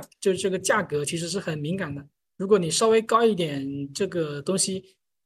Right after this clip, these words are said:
呃，呃，先不说这个付费的人少，或者说没有付费，可能别人就会来骂你了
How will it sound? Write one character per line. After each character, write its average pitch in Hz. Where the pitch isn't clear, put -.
呃， 160
呃， 165
先 262
不 262
说 220
这 214
个 185
付 -
费 233
的 202
人 170
少， -
或 -
者 175
说 185
没 185
有 190
付 185
费， 185
可 -
能 196
别 180
人 185
就 208
会 208
来 160
骂 220
你 156
了 139